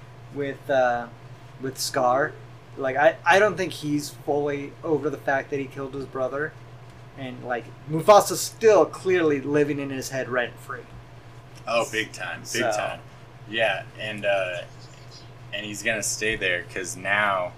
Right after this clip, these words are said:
Speaker 2: now it's, um, it's gonna be worse. It's gonna be
Speaker 1: Mm-hmm.
Speaker 2: worse 'cause now Simba's about to come back.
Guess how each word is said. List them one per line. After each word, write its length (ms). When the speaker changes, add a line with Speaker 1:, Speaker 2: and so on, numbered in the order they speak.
Speaker 2:
now 420
it's, 400
um, 480
it's 180
gonna 220
be 180
worse. 560
It's 280
gonna 160
be 100
Speaker 1:
Mm-hmm. 80
Speaker 2:
worse 300
'cause 240
now 260
Simba's 480
about 300
to 80
come 260
back. 280